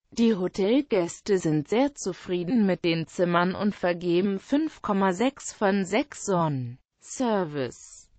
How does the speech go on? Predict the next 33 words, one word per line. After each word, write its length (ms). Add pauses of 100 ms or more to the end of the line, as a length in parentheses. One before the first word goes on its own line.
(100)
Fünf 420
Komma 300
sechs 420
von 320
sechs 380
Sonnen 460
vergeben 720
Gäste 380
für 220
den 240
Service 600
des 260
Hotels. 1040 (260)
Dieser 400
lässt 440
keine 460
Wünsche 480
offen. 520 (260)
Gastronomie. 1000 (160)
Eine 320
großartige 960
Küche 420
bietet 460
dieses 400
Hotel. 640
Fünf 480
Komma 320
sechs 380
Sonnen 420
werden 400
für 220
die 100
gastronomischen 1300